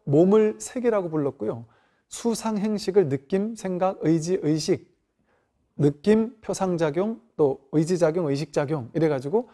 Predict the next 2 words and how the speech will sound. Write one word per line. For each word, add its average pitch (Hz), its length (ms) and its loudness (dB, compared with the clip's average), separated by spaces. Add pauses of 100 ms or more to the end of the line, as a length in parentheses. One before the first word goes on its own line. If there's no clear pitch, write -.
(680)
몸을 190 600 4 (400)
색온, 147 520 -2